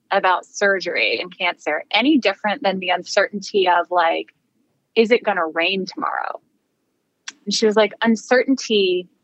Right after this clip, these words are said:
is the same. It's the same groove in your brain." And really, we're talking about trust, right? Trust is the same groove. The stories we make up about it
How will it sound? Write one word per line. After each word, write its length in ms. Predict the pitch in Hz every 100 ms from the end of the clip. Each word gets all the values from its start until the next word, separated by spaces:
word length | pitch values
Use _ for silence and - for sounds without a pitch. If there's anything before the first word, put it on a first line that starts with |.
| _
is 200 | 220 220
the 120 | 190 208
same. 580 | - 208 190 - 175 - _
It's 160 | 208 -
the 80 | 214
same 440 | - 233 240 277
groove 240 | 240 233 214
in 100 | 208
your 140 | 180
brain." 280 | 180 165 151
And 120 | 180
really, 200 | 214 202
we're 100 | 185
talking 280 | 170 175 170
about 200 | 127 -
trust, 540 | - 208 - - - -
right? 280 | 147 196 _ -
Trust 460 | - 202 214 -
is 140 | 190 -
the 100 | -
same 340 | - 175 175
groove. 420 | 165 165 180 247 _ _ - - _ -
The 80 |
stories 560 | 220 - 233 226 240 208
we 120 | 220
make 240 | 208 185 214
up 140 | 233
about 420 | 233 185 170 165
it 260 | 170 170